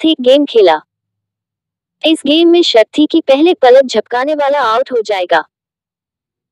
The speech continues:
दोनों ने इस game के दो round खेले। First round में Vicky पलक झपका कर आउट हो गए, तो वहीं दूसरे round में Shahnaz पलक झपका कर आउट हो गई, यानी game बराबर हो गया।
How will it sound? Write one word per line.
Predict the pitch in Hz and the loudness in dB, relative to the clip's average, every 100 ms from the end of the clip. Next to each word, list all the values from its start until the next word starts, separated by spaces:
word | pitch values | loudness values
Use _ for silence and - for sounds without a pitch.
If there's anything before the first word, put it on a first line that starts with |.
| _ - | _ -2
दोनों | 240 294 381 | 2 4 4
ने | 359 | 2
इस | 349 294 | 0 -2
game | 196 214 277 | 0 2 2
के | 330 | 0
दो | 262 240 294 | 0 4 4
round | 294 285 269 | 4 4 2
खेले। | 233 240 190 160 _ _ _ _ _ _ _ _ _ _ _ _ _ _ _ _ _ _ - | 2 0 2 -2 _ _ _ _ _ _ _ _ _ _ _ _ _ _ _ _ _ _ -10
First | - 339 - 554 | 0 0 2 0
round | 508 311 339 | 4 4 2
में | 349 | 0
Vicky | 247 - - | 0 -4 -6
पलक | 320 262 277 | 0 4 4
झपका | 254 220 - 262 | 2 -6 -4 -6
कर | 254 233 | -2 -2
आउट | 208 240 | -2 -4
हो | 226 | -4
गए, | 196 190 _ _ _ | -4 -6 _ _ _
तो | - 294 | 0 2
वहीं | 240 330 | 4 2
दूसरे | 330 330 - 311 | 2 0 2 2
round | 269 262 262 | 4 2 2
में | 277 | 0
Shahnaz | - 214 226 240 254 | 2 -2 2 0 2
पलक | 220 214 214 | 2 2 2
झपका | 214 - 269 | -2 -6 -4
कर | 269 285 | 2 2
आउट | 226 190 - | 4 4 2
हो | 285 | 2
गई, | 233 302 339 | 2 2 2
यानी | 320 302 | 2 0
game | 262 269 | 2 2
बराबर | 214 190 196 240 | 4 2 2 0
हो | 277 226 | 2 2
गया। | 196 170 | 2 0